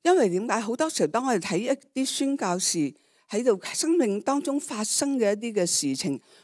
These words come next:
唔係因為佢係有乜嘢嘅特別，而係因為當佢願意順服神嘅時間，喺一個我哋自己冇法子掌控嘅環境嘅當中嘅時間，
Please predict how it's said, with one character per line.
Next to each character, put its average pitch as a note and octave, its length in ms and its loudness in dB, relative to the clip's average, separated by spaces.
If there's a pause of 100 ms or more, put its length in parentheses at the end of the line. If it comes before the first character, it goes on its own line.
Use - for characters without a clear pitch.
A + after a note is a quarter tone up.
(100)
唔 G3+ 80 0
係 B3+ 180 2
因 F4 180 6
為 B3+ 160 6
佢 G#3+ 260 4
係 G3+ 400 0
有 F3+ 120 4
乜 C4 160 6
嘢 F#3+ 180 2
嘅 E3+ 80 2
特 D3+ 260 -2
別， - 160 2 (260)
而 G3 80 -4 (120)
係 D4 60 2
因 E4+ 200 2
為 B3+ 120 2
當 D#4 200 0
佢 C4+ 100 0
願 E3+ 220 0
意 F#3+ 120 0
順 B2+ 340 0
服 E3+ 140 -6
神 B2 320 -2
嘅 D#3+ 100 0
時 C#3 260 -2
間， D#3+ 240 -2 (240)
喺 D#4 200 0
一 E4 100 -2
個 A#3 260 2 (200)
我 B3 120 4
哋 A3 160 -2
自 - 120 -6
己 C#4+ 100 0
冇 G#3+ 240 4
法 G#3+ 220 -2
子 A3 240 -4
掌 G3 360 10
控 F#3+ 220 2
嘅 D#3+ 80 6
環 B2+ 300 0
境 D#3 180 -2
嘅 E3 80 0
當 F3+ 240 -2
中 F3+ 180 -6
嘅 D3+ 120 -4
時 B2 180 -6
間， B2 160 -2